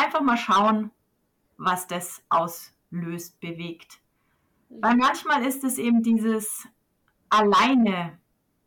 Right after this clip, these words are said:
Speaker 1: sein, was einen nicht so diesen Schritt machen lässt. Und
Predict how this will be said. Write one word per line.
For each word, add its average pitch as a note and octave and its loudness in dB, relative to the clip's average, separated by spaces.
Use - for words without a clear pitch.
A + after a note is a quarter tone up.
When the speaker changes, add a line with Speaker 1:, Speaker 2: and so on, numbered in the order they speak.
Speaker 1:
sein, D#3+ -4
was F3+ 0
einen E3+ -4
nicht E3+ -8
so E3 -12
diesen F3 -10
Schritt - -6
machen E3 -4
lässt. - -14
Und G3 -2